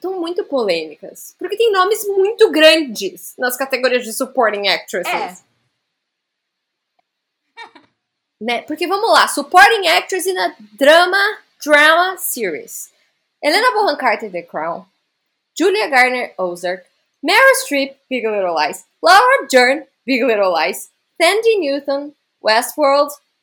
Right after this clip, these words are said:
Speaker 1: Sarah Snook, Succession. Samira Wi-,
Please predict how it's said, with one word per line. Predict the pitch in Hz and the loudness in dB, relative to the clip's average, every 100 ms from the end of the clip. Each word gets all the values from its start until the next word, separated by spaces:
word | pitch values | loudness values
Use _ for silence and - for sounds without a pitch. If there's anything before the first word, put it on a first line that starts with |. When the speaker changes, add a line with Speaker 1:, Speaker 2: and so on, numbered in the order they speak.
| _ | _
Speaker 1:
Sarah | - - 320 311 339 349 | -14 -4 0 4 4 2
Snook, | 320 277 294 403 - | -2 -2 0 -2 -6
Succession. | - 240 - 233 214 277 294 - _ _ | -6 -6 -2 -2 0 -6 -12 -16 _ _
Samira | - - 359 294 302 359 403 | -12 -6 -4 -4 -4 -4 -4
Wi-, | 269 247 - | -4 -4 -6